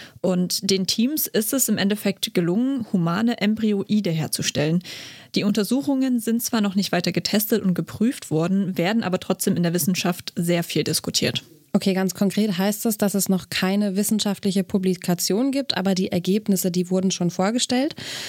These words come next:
Speaker 2: Ähm, ich bin gerade gedanklich an einem Wort noch mal hängen geblieben,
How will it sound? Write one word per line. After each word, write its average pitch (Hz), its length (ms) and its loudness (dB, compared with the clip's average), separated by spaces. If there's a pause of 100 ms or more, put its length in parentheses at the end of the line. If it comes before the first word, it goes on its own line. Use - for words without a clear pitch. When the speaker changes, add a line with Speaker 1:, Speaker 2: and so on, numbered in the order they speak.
(420)
Speaker 2:
Ähm, 214 200 2
ich - 120 -10
bin 277 140 2
gerade 240 260 -2
gedanklich 220 460 0
an 214 80 2
einem 208 240 0
Wort 214 160 -2
noch 190 100 2
mal 185 80 2
hängen 175 300 2
geblieben, 190 460 0